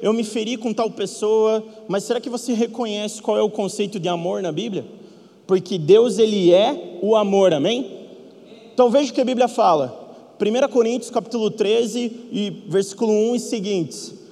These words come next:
Antes dele ir pros próximos versículos, ele fala assim: Mesmo que eu conhe-, eu tenha toda a ciência do mundo, mesmo que eu tenha o maior conhecimento sobre a ciência, mesmo que eu seja um grande profeta, mesmo que eu use todos os dons,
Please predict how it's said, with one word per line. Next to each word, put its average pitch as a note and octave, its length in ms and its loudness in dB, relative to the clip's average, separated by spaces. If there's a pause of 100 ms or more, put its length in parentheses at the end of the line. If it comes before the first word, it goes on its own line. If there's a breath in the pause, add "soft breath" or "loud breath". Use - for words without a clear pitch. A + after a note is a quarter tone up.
(200 loud breath)
Antes - 260 2
dele B3 280 2
ir C#4+ 60 -2
pros B3 220 -4
próximos G#3 440 -2
versículos, F#3 540 -2
ele A3+ 120 4
fala A3+ 240 -2
assim: G3 340 -2 (240 loud breath)
Mesmo C4+ 460 2
que - 160 0
eu A#3 100 4
conhe-, A#3 340 0
eu G3+ 120 2
tenha B3+ 300 0
toda D4 340 6
a C#4+ 60 6
ciência C4+ 600 2
do C4 120 2
mundo, G#3+ 360 2 (280 loud breath)
mesmo C4+ 340 6
que - 100 -2
eu C4 80 8
tenha C4+ 220 0
o C4+ 40 2
maior C4+ 300 6
conhecimento C4+ 800 0
sobre B3+ 280 2
a B3+ 60 2
ciência, A#3 640 -4 (420 loud breath)
mesmo C#4 520 2
que C4 640 -2
eu A3 120 4
seja B3+ 340 0
um B3 140 0
grande C4 280 2
profeta, A#3+ 640 0
mesmo B3 280 -2
que C#4 120 -2
eu B3 80 2
use B3 280 -2
todos B3+ 380 2
os A#3 160 -4
dons, A#3 360 0